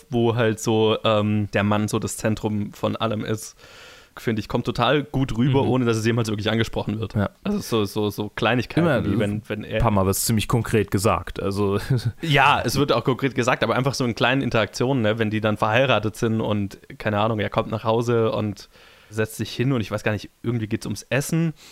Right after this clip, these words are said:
Speaker 1: und dann, äh, ja genau, äh,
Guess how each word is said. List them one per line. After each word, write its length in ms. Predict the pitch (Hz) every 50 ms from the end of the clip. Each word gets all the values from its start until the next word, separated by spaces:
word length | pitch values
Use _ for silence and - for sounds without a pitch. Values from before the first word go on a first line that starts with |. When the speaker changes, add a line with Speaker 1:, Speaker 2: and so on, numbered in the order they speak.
| - - _ _ _ _ _
Speaker 1:
und 480 | - - 120 120 113 113 104 - -
dann, 540 | 120 110 107 110 110 110 110 110 110 110 110 - -
äh, 100 | - 117
ja 140 | 127 131 147
genau, 320 | - 143 139 135 120 107
äh, 160 | - - 95